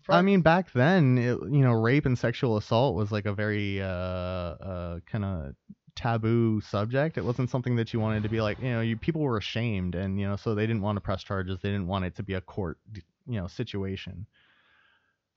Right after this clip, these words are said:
Speaker 2: Okay.
Speaker 1: Yeah. So, um,
Speaker 2: <laughs>
Speaker 1: anyway. <laughs>
Speaker 2: Didn't he, didn't he get pulled over
Speaker 1: Mm-hmm.
Speaker 2: leaving the house?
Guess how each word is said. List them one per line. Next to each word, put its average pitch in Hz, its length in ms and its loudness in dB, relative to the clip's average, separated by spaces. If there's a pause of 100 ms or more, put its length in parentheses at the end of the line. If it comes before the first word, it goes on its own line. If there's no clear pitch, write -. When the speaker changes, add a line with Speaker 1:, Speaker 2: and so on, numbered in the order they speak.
(1040)
Speaker 2:
Okay. 127 480 -2 (320)
Speaker 1:
Yeah. 160 240 -4 (140)
So, 117 360 -2
um, 107 260 -2 (120)
Speaker 2:
<laughs> - 40 -16
Speaker 1:
anyway. 127 460 4 (320)
<laughs> 165 120 -4
Speaker 2:
Didn't 202 220 0
he, 269 160 -2
didn't 233 260 -8
he 294 100 -4
get 285 240 -6
pulled 233 300 0
over 220 460 2 (160)
Speaker 1:
Mm-hmm. 170 180 2 (220)
Speaker 2:
leaving 185 360 0
the 180 80 2
house? 180 520 0